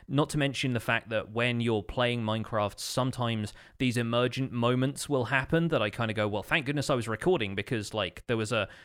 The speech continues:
a moment with a creeper that makes it to the edit because it was funny and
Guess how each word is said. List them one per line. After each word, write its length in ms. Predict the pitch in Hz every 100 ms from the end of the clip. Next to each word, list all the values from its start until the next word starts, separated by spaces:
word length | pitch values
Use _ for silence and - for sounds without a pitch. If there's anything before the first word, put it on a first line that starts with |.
| -
a 120 | - 120
moment 280 | 123 139
with 120 | 139 151
a 40 |
creeper 400 | - 202 147 110
that 200 | 104 92
makes 320 | 117 120 -
it 100 | 113
to 80 | 123
the 160 | 117 120
edit 240 | 113 98
because 260 | 110 113 101
it 80 |
was 140 | 101 -
funny 420 | 156 147 107 95
and 300 | 92 95